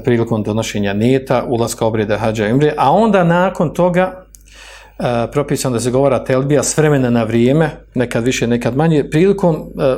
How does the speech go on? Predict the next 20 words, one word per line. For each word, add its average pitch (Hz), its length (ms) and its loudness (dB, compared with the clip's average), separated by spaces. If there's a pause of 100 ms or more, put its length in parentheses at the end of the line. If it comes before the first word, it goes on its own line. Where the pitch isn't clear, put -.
bilo 185 320 2
kakvog 156 300 -2
kretanja. 110 580 -6 (840)
Pogotovo 147 400 2
spuštanja 131 600 0
sa, - 160 -4
a, 107 340 0 (260)
a, 127 240 -2
znači, 123 260 -2
prilikom 143 260 0
kretanja, 131 480 0
svejedno, 131 400 0 (160)
osoba 135 340 -2
išla 117 200 -4
pješke 127 440 -2
ili 107 340 -6 (380)
prevoznim 127 360 0
sredstvom, 139 540 -2 (240)
prilikom, 139 420 2
a, 107 460 0